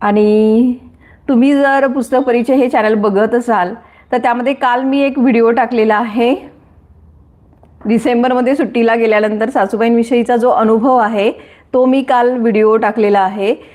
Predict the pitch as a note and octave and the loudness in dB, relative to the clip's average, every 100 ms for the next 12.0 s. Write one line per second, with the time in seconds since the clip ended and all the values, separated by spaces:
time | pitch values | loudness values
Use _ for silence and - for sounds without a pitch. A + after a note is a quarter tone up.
0 | _ C4+ C#4+ C4+ B3 B3 B3 B3 - - | _ -2 0 0 0 0 2 0 -2 -4
1 | C4 C#4 D4 C#4 C4+ C4 B3 A3 - A3+ | -4 -2 0 2 2 0 -2 -4 -4 -2
2 | F#3+ F3+ F#3+ - _ _ _ _ _ _ | -2 -4 -10 -12 _ _ _ _ _ _
3 | _ _ _ A#3+ B3 B3 B3+ D4+ - A3+ | _ _ _ -2 -2 -2 -2 -2 -2 -4
4 | A#3 - A#3+ A#3 A3 F#3+ E3+ - C#4+ D4+ | -4 -4 0 2 2 2 0 -2 -4 -2
5 | D#4 C#4+ D4+ B3 A3 A3+ - _ _ _ | 0 0 2 0 -2 -6 -14 _ _ _
6 | _ C#4 C#4 C#4 A3+ A3 D4 C4+ B3+ B3 | _ -2 0 0 -2 -2 -2 0 0 0
7 | B3+ A#3+ A#3+ A#3 F#3 D#3 - - _ _ | 0 0 -2 -2 -2 -4 -8 -20 _ _
8 | A#3 G3+ A#3 A3+ A3+ A3+ A3 G3 G#3 G3+ | -4 0 2 2 2 2 0 0 0 0
9 | G3+ A3+ A3 C4+ F4+ - - _ _ _ | -2 0 0 0 -2 -8 -20 _ _ _
10 | _ - A3+ C#4 C#4 D4+ D4+ B3+ A3 G#3 | _ -2 0 0 0 0 2 2 0 -2
11 | G3+ A3+ A3 A#3 G#3 F#3 F3+ F3 D#3+ D3+ | -2 0 0 -2 -2 -2 0 -2 -4 -6